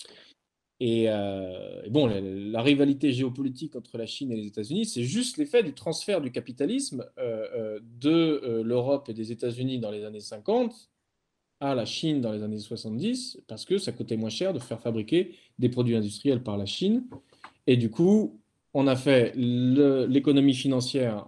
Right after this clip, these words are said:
en Europe, aux États-Unis et un peu à Hong Kong, à Singapour,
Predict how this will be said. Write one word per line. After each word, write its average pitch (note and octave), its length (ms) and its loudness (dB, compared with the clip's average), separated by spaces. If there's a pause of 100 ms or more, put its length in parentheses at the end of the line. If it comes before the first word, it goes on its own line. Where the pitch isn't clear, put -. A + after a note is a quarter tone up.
(120)
en A2 160 -12
Europe, A2+ 420 -2
aux A2+ 100 -8
États-Unis G#2 640 -4
et G#2 140 -8
un G2+ 80 -8
peu A2+ 160 -6
à G#2+ 80 -2
Hong G#2 160 -4
Kong, A2+ 160 0
à G2+ 60 -6
Singapour, F3 580 -2